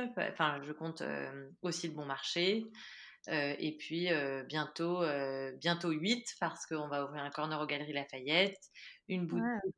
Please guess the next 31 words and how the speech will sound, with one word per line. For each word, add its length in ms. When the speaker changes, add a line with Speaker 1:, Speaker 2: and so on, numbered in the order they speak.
Speaker 1:
dans 100
le 60
dix-septième 480
à 160
Paris, 640
une 160
boutique 340
à 80
Bordeaux 420
qui 180
vient 180
d'ouvrir 640
et 160
une 140
boutique 680
à 100
Aix-en-Provence. 880
Voilà. 260
Speaker 2:
Waouh ! 400
Bah, 300
toutes 280
mes 120
félicitations. 800
<laughs> 500
Speaker 1:
Ah, 80
c'est 220
gentil, 500
c'est 140
gentil. 500
Speaker 2:
<laughs> 60
Speaker 1:
Merci. 480